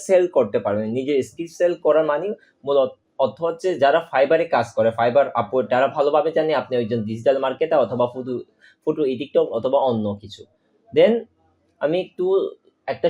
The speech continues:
সহজ কাজটা দেখাই। আপনি এখানে নিজে একটা, মানে, স্কিল সেল করার জন্য এখানে পোস্টে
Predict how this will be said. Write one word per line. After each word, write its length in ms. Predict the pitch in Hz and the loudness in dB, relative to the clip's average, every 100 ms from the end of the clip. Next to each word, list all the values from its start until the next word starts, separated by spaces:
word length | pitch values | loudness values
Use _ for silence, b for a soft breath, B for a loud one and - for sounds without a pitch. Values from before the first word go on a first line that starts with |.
| 165 | 2
সহজ 220 | 190 208 - | 4 4 0
কাজটা 260 | 143 - 160 131 | 0 2 0 2
দেখাই। 200 | 131 165 165 | 0 2 0
আপনি 220 | - 175 220 381 _ _ _ _ | -2 -4 -4 -6 _ _ _ _
এখানে 380 | 113 147 170 196 202 160 160 | -6 -2 2 2 0 -2 -4
নিজে 180 | 156 156 147 | 2 2 2
একটা, 220 | - 185 220 196 | 2 4 4 4
মানে, 140 | 143 147 104 | 0 0 -2
স্কিল 220 | - 190 202 | -2 -2 0
সেল 120 | 190 185 175 | 0 2 2
করার 160 | 165 165 | 2 0
জন্য 100 | 180 | -2
এখানে 160 | 180 180 - | -2 -4 -4
পোস্টে 260 | 156 156 | -4 -4